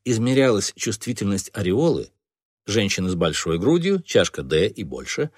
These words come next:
демонстрировали устойчиво меньшую чувствительность, чем женщины с чашками А и Б.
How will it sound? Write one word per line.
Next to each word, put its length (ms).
демонстрировали 800
устойчиво 640
меньшую 420
чувствительность, 720
чем 240
женщины 640
с 60
чашками 560
А 260
и 80
Б. 240